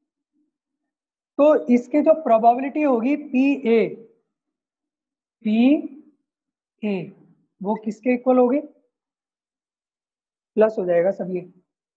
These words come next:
P A intersection ई वन, पी A intersection E two plus पी ए intersection E एन। क्यों? देखो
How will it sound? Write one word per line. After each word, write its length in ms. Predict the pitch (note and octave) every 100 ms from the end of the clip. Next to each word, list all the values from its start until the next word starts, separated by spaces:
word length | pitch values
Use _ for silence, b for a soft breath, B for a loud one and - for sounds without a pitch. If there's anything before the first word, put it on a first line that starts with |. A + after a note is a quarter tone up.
| -
P 120 | G#3 A3+ B3 C#4+ - - _ _ _ _ _
A 380 | G#3+ G#3 A3+ A3+ G#3
intersection 880 | G3+ F#3+ G3+ G3+ F3+ E3+ - G#3 G#3 G3+
ई 100 | F3+
वन, 200 | D#3+ C#3+ C#3+ _ _ _ _ _ -
पी 540 | G3+ A3+ B3 C4 - _ _ _ -
A 500 | G3 G3 G#3 A#3 B3 - _ -
intersection 920 | F#3+ F#3 G3 F#3 F#3+ E3+ - G3 G3+ -
E 120 | E3
two 160 | - D3 - _ _ _ _ _ _
plus 380 | F3+ F3+ F#3+ A3 - _ _ _ _ _ -
पी 160 | F#3+ G3 G#3+ B3 B3+ - _ _ _ _ _
ए 160 | G3 F#3+ G3 A3 A#3+ - _ _ _ -
intersection 880 | F#3 F3 F3+ F3 E3 - G3 G3 -
E 60 | E3+
एन। 240 | D#3 D3 _ _ -
क्यों? 160 | G3 G#3+ - _ _ _ _ _ _ _ _ _ _ _ _ F#3
देखो 320 | G3+ F#3